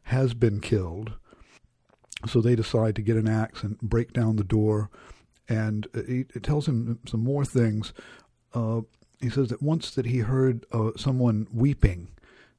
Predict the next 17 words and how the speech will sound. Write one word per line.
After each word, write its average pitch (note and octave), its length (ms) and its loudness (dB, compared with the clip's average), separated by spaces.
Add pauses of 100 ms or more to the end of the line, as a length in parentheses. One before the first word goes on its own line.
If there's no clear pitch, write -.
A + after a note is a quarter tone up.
(120)
Poole A#2 220 2
says G2 260 -2
he A2 60 -2
heard, A2 340 0
uh, G#2+ 220 -4
the G#2+ 180 -4 (180)
sound A2+ 300 0
of G2+ 160 -2
weeping G#2+ 520 0 (400)
in G#2+ 180 -2
there. F#2+ 260 -2
He G#2 100 -2
could A2 140 -2
hear B2+ 240 4
the, G2+ 300 -2
the - 80 -8
footsteps. - 800 -6